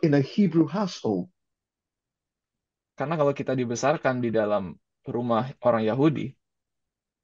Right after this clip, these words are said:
Speaker 1: you will be blessed at least seven different major events in your life.
Speaker 2: Kita akan diberkati dalam tujuh, tujuh acara utama di dalam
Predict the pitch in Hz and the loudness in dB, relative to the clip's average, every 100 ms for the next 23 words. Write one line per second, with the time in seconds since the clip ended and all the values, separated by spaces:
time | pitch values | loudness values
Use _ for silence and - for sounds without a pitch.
0 | _ _ _ - 131 151 214 247 240 185 | _ _ _ 0 4 6 6 6 6 6
1 | 190 135 160 185 - 165 151 165 185 - | 6 6 4 4 4 2 4 2 2 0
2 | - - 202 180 220 202 190 196 175 160 | -6 0 0 2 0 2 0 0 -2 -4
3 | - 135 151 185 185 139 185 185 151 117 | -2 2 6 6 6 6 4 6 4 2
4 | 143 139 120 110 98 - - - - - | 0 0 -4 -2 -4 -6 -12 -20 -18 -18
5 | - _ _ _ _ _ _ _ _ _ | -18 _ _ _ _ _ _ _ _ _
6 | _ _ _ _ _ _ _ _ 139 156 | _ _ _ _ _ _ _ _ -6 0
7 | 160 143 131 117 113 113 - 160 - _ | 2 2 -2 -4 -2 -2 0 -2 -2 _
8 | 123 120 117 113 - 135 131 127 165 127 | -2 0 0 -2 -6 -2 -2 4 4 4
9 | 127 _ _ _ _ _ _ _ _ _ | 0 _ _ _ _ _ _ _ _ _
10 | - - 147 139 151 160 - _ _ _ | -20 -6 -2 0 0 0 -2 _ _ _
11 | _ _ _ _ _ _ _ - 127 135 | _ _ _ _ _ _ _ -4 -2 2
12 | 123 120 123 123 147 131 117 113 110 110 | 2 2 0 -2 -2 -2 -2 -2 0 0
13 | 110 | -2